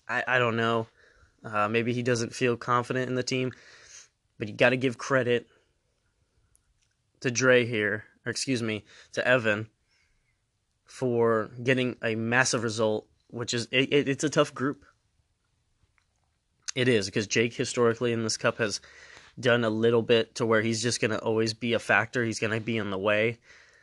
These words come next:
Um, you know, in Bayern, we saw what they did in the preseason tournament. This is definitely one of those groups that is gonna be hard to come out of, uh, whether you finish in the first or second. It's a tough group to get out of.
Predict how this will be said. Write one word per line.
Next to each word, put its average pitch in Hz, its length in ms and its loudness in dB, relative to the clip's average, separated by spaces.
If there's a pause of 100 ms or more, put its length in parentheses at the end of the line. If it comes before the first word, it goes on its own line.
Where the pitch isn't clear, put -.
(420)
Um, 95 500 -6 (800)
you 135 140 0
know, 110 160 2
in 107 140 -4
Bayern, 117 420 4
we 113 60 0
saw 123 160 2
what 120 120 2
they 120 80 0
did 117 160 0
in 117 60 -2
the 113 80 -4
preseason 117 420 -2
tournament. 123 360 -2
This 117 120 -2
is 117 80 -6
definitely 117 400 0
one 113 140 -2
of 110 80 -2
those 110 160 0
groups - 320 -6
that 107 160 0
is 98 180 -8
gonna 110 320 -6
be 120 160 -4
hard 113 240 0
to 113 80 -4
come 120 180 -4
out 131 240 0
of, 101 280 -2 (600)
uh, 90 240 -6
whether 107 220 0
you 113 120 -2
finish 117 320 -4
in 117 120 -4
the 110 60 -6
first 120 320 -2
or 120 80 -2
second. 127 420 0
It's 107 180 -6
a 123 60 -2
tough 123 260 -2
group 131 160 -4
to 120 80 -8
get 120 160 2
out 120 160 2
of. 104 200 0